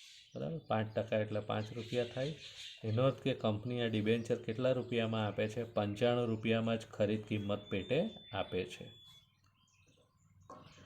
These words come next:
બરાબર? તો જે ખરીદ કિંમત છે સાત લાખ સાઠ હજાર રૂપિયા, એને આપણે પંચાણું વડે ભાગી નાખવાનું. આ ધંધાની ખરીદ કિંમત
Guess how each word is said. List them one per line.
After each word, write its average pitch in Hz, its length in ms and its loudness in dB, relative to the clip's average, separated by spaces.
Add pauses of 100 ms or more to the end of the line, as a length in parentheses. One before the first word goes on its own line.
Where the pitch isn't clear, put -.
(140)
બરાબર? 147 300 -2 (120)
તો 113 100 -2
જે 101 220 0
ખરીદ 123 360 2
કિંમત 127 360 0
છે - 160 2
સાત 110 320 4
લાખ 113 260 2
સાઠ 107 380 0
હજાર 95 220 2
રૂપિયા, 104 380 0 (760)
એને 123 180 0
આપણે 123 260 2
પંચાણું 120 600 4
વડે 107 240 6
ભાગી 95 360 2
નાખવાનું. 104 640 -4 (1300)
આ 107 140 2
ધંધાની 104 560 2
ખરીદ 104 360 4
કિંમત - 300 2